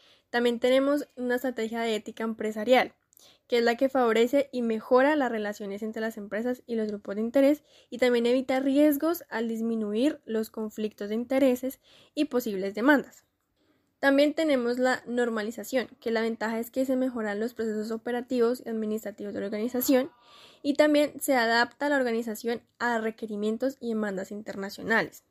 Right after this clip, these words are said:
Como otra estrategia está la legitimidad, que la ventaja es que mejora las relaciones con los grupos de interés y permite la sostenibilidad de la organización. Otra estrategia es el contribuir al desarrollo local.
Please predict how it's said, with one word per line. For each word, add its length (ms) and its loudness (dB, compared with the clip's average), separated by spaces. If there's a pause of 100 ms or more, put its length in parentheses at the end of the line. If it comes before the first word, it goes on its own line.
(380)
Como 380 4
otra 200 2
estrategia 440 2
está 180 -6
la 100 -4
legitimidad, 760 -6 (280)
que 100 -6
la 100 0
ventaja 420 -2
es 140 -6
que 100 -4
mejora 440 -2
las 160 -2
relaciones 760 -2
con 220 -6
los 80 -4
grupos 240 -6
de 60 -4
interés 520 -4 (400)
y 100 -4
permite 460 4
la 120 2
sostenibilidad 760 -4
de 120 -8
la 60 -4
organización. 720 -10 (680)
Otra 260 4
estrategia 800 2
es 440 0
el 160 -6
contribuir 540 -4
al 140 -4
desarrollo 500 0
local. 400 4